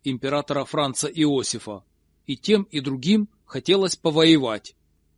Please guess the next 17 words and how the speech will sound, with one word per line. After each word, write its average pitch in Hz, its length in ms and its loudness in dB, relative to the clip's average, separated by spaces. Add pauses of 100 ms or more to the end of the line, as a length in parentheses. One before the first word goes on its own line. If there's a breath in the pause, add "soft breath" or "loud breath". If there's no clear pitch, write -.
(140)
Если 160 340 0
уж 165 380 2
не 151 80 -2
с - 60 -8
французами, 151 840 -2
то - 80 -6
хотя 202 300 0
бы 180 180 0
друг 151 320 2
с 131 60 -6
другом. 123 520 4 (1400)
К - 80 -20
тому 139 380 -2
же 185 280 0
у 143 280 0
Семинедельной 147 840 2
войны 131 580 -2